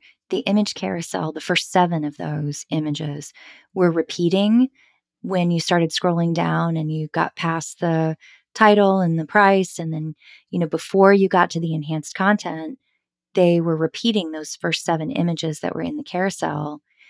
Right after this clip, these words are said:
And then you would get to the content. That was about a month ago that I saw that last appear. It seems like they've already removed that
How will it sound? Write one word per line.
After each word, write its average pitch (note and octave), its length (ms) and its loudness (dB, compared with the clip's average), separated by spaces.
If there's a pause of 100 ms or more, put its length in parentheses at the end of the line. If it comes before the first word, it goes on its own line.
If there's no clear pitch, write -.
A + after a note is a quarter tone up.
(300)
And F3 180 2
then F#3+ 200 6
you F3+ 100 2
would E3+ 100 0
get E3 160 -2
to D#3 100 -12
the D#3 60 -2
content. D#3+ 580 -6
That G3+ 140 2
was G#3 140 -4
about E3+ 160 -2
a - 20 -2
month F3 320 0
ago D3+ 420 -2 (420)
that F#3 120 6
I E3+ 140 4
saw D#3+ 600 -2 (380)
that D#3+ 320 2
last E3 500 0
appear. - 480 -6
It - 120 -14
seems F3 260 -6
like D#3+ 160 -2
they've D#3+ 160 0
already D#3+ 280 2
removed D3 480 0
that C#3+ 320 -2